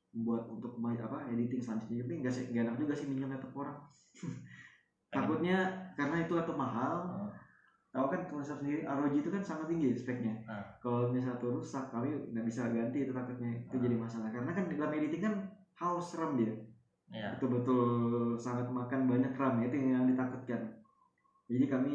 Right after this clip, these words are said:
Speaker 1: alhamdulillah dapat rezeki juga dari teman yang satu tim itu. Dia punya laptop dan itu udah di, apa,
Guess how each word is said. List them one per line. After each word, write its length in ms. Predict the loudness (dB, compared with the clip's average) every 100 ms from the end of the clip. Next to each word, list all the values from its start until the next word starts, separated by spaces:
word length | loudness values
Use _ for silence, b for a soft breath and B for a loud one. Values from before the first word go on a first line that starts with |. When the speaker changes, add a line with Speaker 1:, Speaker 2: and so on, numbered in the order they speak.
| -2
Speaker 1:
alhamdulillah 400 | -2 2 2 2
dapat 220 | 0 0 -2
rezeki 340 | 0 2 2
juga 160 | 2 2
dari 240 | 0 0
teman 240 | -2 -2 -2
yang 160 | -2 -2
satu 240 | -4 -4
tim 240 | -2 -2 -2
itu. 80 | -4 -8 B B B _
Dia 80 | 2
punya 220 | 4 4
laptop 580 | 2 0 -2 -2 -8 -12 -2
dan 600 | 2 2 2 2 0 -2
itu 200 | -2 -2 -2 -4 -14 -20 _
udah 300 | 0 2 4
di, 320 | 6 6 6 4
apa, 400 | 2 0 -4